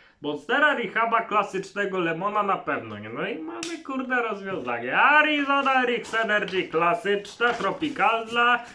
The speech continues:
idzie na miejsce numer siedem. No, specyficzny skurczyniak. No, ciekawy jestem, jak to będzie z tym arbuzem.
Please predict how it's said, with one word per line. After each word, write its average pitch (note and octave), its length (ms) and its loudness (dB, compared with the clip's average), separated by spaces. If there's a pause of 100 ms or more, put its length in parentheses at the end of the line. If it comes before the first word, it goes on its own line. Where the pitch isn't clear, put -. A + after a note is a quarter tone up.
(260)
idzie A#3 420 0
na D#3+ 200 4
miejsce A3 880 0
numer G3 640 -2
siedem. A2 520 0 (840)
No, E3 180 -4
specyficzny G#3+ 840 -8
skurczyniak. A#2 760 -10
No, C3+ 100 -10
ciekawy E4+ 440 -4
jestem, G3+ 340 -4
jak D#3+ 140 -4
to D#3+ 100 -4
będzie D3 280 -4
z - 80 -12
tym C#3 160 -8
arbuzem. A#2+ 600 -6